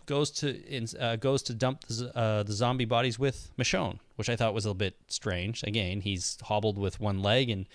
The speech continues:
he's gonna go out and start lifting zombies off a, off a trailer and throwing them on the ground. I don't know.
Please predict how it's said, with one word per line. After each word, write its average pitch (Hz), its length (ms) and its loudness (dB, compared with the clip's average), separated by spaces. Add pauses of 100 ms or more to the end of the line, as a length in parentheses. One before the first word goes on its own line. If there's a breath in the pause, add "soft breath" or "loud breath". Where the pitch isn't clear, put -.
(180 loud breath)
he's 113 200 -2
gonna 107 180 0
go 101 140 4
out 101 240 4
and 92 240 -4 (480 soft breath)
start 98 320 -2 (260)
lifting 107 280 -2
zombies 98 420 0
off 95 240 2
a, 90 160 -4 (160)
off 92 160 -4
a - 60 -10
trailer 95 360 0
and 87 220 -8
throwing 95 220 0
them 90 100 -2
on 90 80 -2
the 90 40 -4
ground. 82 300 -6
I 95 80 0
don't 90 120 -4
know. - 140 -12